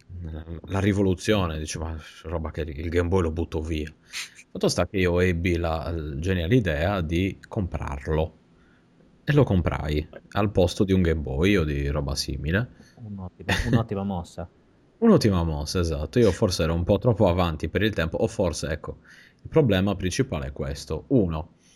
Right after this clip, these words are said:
Speaker 1: il Barcode Butler è prodotto dalla Epoch punto co. una società giapponese che produsse il primo, eh, la prima console programmabile, eh, per televisione nell'ottantuno,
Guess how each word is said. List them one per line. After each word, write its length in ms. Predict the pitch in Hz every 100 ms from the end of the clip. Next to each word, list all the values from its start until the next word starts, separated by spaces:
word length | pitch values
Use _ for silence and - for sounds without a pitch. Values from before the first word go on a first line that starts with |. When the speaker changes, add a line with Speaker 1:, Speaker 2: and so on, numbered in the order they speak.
| _ _ _
Speaker 1:
il 100 | -
Barcode 340 | 175 143 147 120
Butler 520 | 78 78 87 82 - _ _ _ _
è 180 | - 104
prodotto 420 | - 123 104 95
dalla 240 | 92 87 90
Epoch 520 | 87 92 85 - - _ _
punto 380 | - 101 87 85
co. 280 | - 80 78 - _ _ _ _ -
una 220 | 147 120
società 380 | - 107 120 90
giapponese 760 | 90 85 98 87 80 76 80
che 200 | 78 95
produsse 560 | 90 - 85 82 98 -
il 60 | 78
primo, 600 | 95 113 113 92 85 - - - -
eh, 800 | 90 85 80 78 76 78 76 73
la 120 | -
prima 220 | 127 117
console 340 | 87 90 - 98
programmabile, 960 | 92 82 78 90 98 73 76 76 73 - - _ _
eh, 240 | 87 78
per 180 | 73 87
televisione 640 | 85 85 92 113 95 82
nell'ottantuno, 1000 | 85 87 87 - 104 101 76 78 87 139